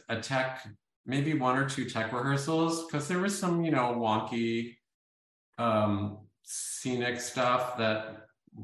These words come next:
we really needed to, like, things, moving, moving parts that we needed to be standing on and, you know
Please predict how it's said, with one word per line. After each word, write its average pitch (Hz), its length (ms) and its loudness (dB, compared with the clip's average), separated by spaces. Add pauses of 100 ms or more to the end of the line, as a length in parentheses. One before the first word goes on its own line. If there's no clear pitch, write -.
(180)
we 120 180 -4
really 113 260 0
needed 104 420 2
to, 104 140 -6
like, 92 320 -4 (1500)
things, 135 380 2
moving, 139 500 6
moving 131 380 0
parts 117 320 2
that 117 160 -4
we 117 80 0
needed 117 280 -2
to - 40 -6
be 110 140 -2
standing 98 440 0
on 95 460 2
and, 90 220 -6
you 110 80 0
know 87 340 -8